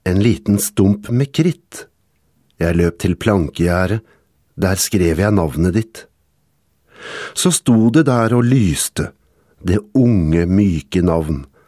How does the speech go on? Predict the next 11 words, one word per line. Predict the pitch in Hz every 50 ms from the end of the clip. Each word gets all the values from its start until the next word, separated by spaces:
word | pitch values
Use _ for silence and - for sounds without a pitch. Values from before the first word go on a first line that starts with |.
| _ _ _ _ _ _ _ _ -
som | - - 90 85
fylte | - - 113 104 78 - - 90
mine | 80 82 85 90 87
tanker | - - 110 101 85 71 - - - 104 107 - - _ _ _ _ _ _ -
med | 87 95 90 82
bittersøte | 92 90 - _ _ - - 101 87 92 - - 101 95 - - 110
savn. | - - - 101 113 120 120 107 82 - - _ _ _ _ _ _ _ _ _ _ _ _ _ _ _ _ _ _ _ _ _ _ - - - - - - - - -
Da | 113 107 104
stirret | - - - 139 120 92 90 - 104
jeg | 95 87
forferdet | - 104 98 - - - 87 78 69 67 - 82 73 - - -